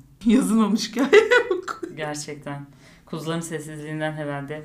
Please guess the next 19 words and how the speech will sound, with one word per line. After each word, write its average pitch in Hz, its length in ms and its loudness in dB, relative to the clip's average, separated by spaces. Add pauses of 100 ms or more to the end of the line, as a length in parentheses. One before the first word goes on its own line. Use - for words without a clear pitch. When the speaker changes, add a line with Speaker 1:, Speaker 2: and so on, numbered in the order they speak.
(320)
Speaker 2:
esinlenmiş 151 520 -6
senarist 151 460 -6
demiş 151 320 -10
ki, 147 280 -12 (380)
"Aa, 160 360 -2
bu 165 80 -6
neymiş 156 360 -6
ya?" 143 220 -4
deyip, 147 200 -10
"O 160 180 -2
Anthony 147 340 -4
Hopkins." 151 460 -6
demiş. - 320 -12 (440)
"Bunu 156 360 -6
bizimkiler 151 540 -6
de 139 40 -2
yapar." 135 240 -8 (240)
demiş. - 240 -4
<laughs> 285 100 -10